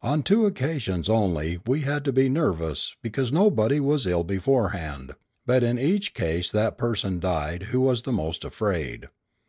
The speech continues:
I was not nervous on these occasions myself, for some reason or other. These uncanny groans of the messenger of death have remained a mystery for the last fifty years."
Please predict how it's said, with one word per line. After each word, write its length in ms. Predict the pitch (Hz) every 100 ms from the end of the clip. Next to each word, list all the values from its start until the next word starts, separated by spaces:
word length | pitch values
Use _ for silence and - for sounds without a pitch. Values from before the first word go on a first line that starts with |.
| _ _ _ _ -
I 120 | 127
was 200 | 151 139
not 240 | 208 208
nervous 460 | 143 127 90 110 -
on 200 | 98 92
these 200 | 98 78
occasions 600 | 82 113 107 82 78 69
myself, 720 | 85 73 - 113 71 73 - _ _
for 220 | - 101
some 300 | - 156 175
reason 360 | 98 87 85 95
or 180 | 87 95
other. 480 | 98 71 62 55 _ _ _ _ _ _ _ _
These 260 | 98 151 143
uncanny 520 | 147 135 135 170 190
groans 460 | 139 87 85 101 95
of 120 | 82
the 100 | 87
messenger 600 | 90 107 - 95 80 85
of 180 | 80 71
death 360 | 101 85 85
have 240 | 107 131 127
remained 360 | 143 143 151
a 40 | 131
mystery 460 | 160 156 - 95
for 220 | 117 135 127
the 140 | 127
last 480 | 143 170 92 98 -
fifty 480 | - 85 - - 78
years." 720 | 76 110 78 67 60 62